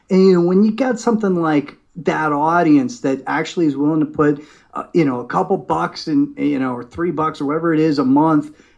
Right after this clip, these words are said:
at chuck and godless dot com, <laughs> if you're willing to do that, it's like, uh, you know, it's so hard to go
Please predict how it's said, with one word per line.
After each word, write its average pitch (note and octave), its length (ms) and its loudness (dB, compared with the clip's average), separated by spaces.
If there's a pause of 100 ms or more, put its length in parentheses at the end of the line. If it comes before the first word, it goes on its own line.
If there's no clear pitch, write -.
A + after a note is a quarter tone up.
at C3+ 160 -6
chuck - 240 -4
and D3 100 2
godless C#3 360 -2
dot - 200 -10
com, C3+ 420 -2 (120)
<laughs> - 120 -20
if - 160 -6
you're G3 220 8
willing G#3+ 240 2
to F#3+ 100 2
do F#3+ 300 -2
that, D3+ 320 -4
it's D#3+ 260 -6
like, D#3 320 -6 (560)
uh, F#3 40 -18 (280)
you F3+ 220 -4
know, C#3+ 180 -2
it's D3+ 260 -8
so G#3+ 320 0
hard F3 340 -4
to C3+ 60 -8
go B2+ 560 -6